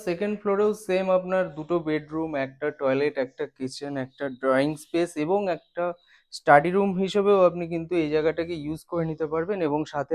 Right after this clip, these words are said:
একটা বড় ব্যালকনি যেরকম নিচে পেয়েছেন এরকমই উপরেও একটা পাবেন, যেটার সাথে একটা মেইন রোড ফ্রন্ট ভিউটা আপনি কিন্তু উপভোগ করতেও পারবেন। এটা টোটাল দু কাঠা দু ছটাক জমি। পুরো বাড়িটা হলো আপনার মোটামুটি কুড়ি বাইশ বছর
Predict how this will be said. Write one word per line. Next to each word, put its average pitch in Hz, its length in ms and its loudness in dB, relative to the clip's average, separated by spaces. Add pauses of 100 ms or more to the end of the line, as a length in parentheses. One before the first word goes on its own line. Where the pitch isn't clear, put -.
একটা 156 160 -4 (100)
বড় 143 120 0 (120)
ব্যালকনি 135 380 -2 (100)
যেরকম 135 280 -6 (120)
নিচে 135 260 -10
পেয়েছেন 170 320 -8 (100)
এরকমই 151 400 -2
উপরেও 143 360 0
একটা - 240 -14
পাবেন, 143 220 -4 (520)
যেটার 143 240 -2
সাথে 143 200 -6
একটা 202 140 -6 (100)
মেইন 147 160 0 (100)
রোড 139 140 -2 (100)
ফ্রন্ট 135 220 2 (120)
ভিউটা 135 360 -2
আপনি 151 220 -8
কিন্তু 147 180 -8 (480)
উপভোগ 135 280 -2 (100)
করতেও 131 280 -4 (100)
পারবেন। 110 380 -4
এটা 110 160 -10 (500)
টোটাল 139 280 -4
দু 143 160 -6
কাঠা 190 260 -2
দু 139 120 -2
ছটাক 151 280 -2
জমি। 185 180 -4 (160)
পুরো 165 160 2 (120)
বাড়িটা 165 340 4
হলো 196 220 2
আপনার 190 260 0
মোটামুটি 180 440 2
কুড়ি 160 200 0
বাইশ 175 260 2
বছর 180 220 -2